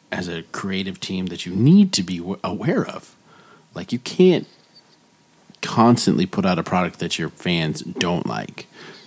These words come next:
So that's, that's my thing about season six. I,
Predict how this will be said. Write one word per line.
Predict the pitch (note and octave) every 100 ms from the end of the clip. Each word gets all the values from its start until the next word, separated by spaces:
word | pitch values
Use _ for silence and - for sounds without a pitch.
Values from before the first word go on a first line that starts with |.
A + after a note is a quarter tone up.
| - _ - D#3
So | D3 - F#2
that's, | G#2+ G#2 - - - - -
that's | - B2 -
my | A2+
thing | - G#2
about | G2+ F#2 E2
season | - F#2+ F#2
six. | - E2+ - -
I, | F#2 F#2+